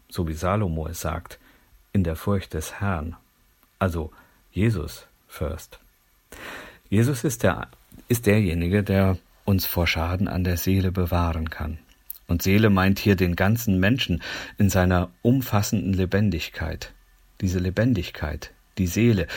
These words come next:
bestimmt, wer wir sind. Sie macht uns einzigartig und ermöglicht es uns, uns selbst zu finden oder auch zu verlieren.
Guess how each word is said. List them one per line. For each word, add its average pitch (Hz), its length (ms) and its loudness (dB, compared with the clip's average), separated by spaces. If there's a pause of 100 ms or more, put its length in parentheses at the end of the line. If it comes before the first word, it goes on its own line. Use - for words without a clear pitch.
(200)
bestimmt, 117 580 0
wer 95 200 4
wir 92 120 2
sind. 90 440 -2 (340)
Sie - 140 2
macht 117 220 4
uns 104 140 2
einzigartig 113 960 -2
und 90 180 -2
ermöglicht 92 640 -2
es - 160 -6
uns, - 420 -4 (280)
uns 90 160 -2
selbst 101 320 -4
zu 90 100 -4
finden 98 560 -2 (320)
oder 87 260 -2
auch 95 140 -8
zu - 140 -6
verlieren. 82 600 -4